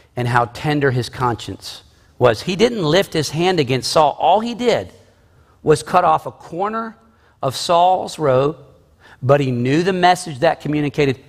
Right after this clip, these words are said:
felt terribly convicted, felt great contrition.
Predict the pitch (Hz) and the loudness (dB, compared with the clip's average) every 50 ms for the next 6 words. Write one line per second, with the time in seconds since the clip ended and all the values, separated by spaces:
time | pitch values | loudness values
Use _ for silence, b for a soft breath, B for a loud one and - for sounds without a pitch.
0 | - _ _ - - 131 113 - - - - - - - - - - 170 165 151 | -20 _ _ -4 0 0 0 0 0 -12 -20 -20 -20 -20 -20 -4 0 2 2 2
1 | 127 101 101 98 85 - - 98 87 85 90 - - - 55 50 _ _ _ _ | 2 0 -2 -6 -6 -6 -8 -8 -6 -6 -6 -8 -8 -16 -16 -16 _ _ _ _
2 | _ _ _ _ _ _ _ _ _ _ _ _ _ _ - 123 123 113 110 110 | _ _ _ _ _ _ _ _ _ _ _ _ _ _ 2 2 2 2 -2 -2
3 | 131 139 147 143 - - 131 120 - - 113 98 - - 80 - | 0 0 0 0 -4 -8 -8 -8 -6 -6 -6 -6 -6 -10 -14 -16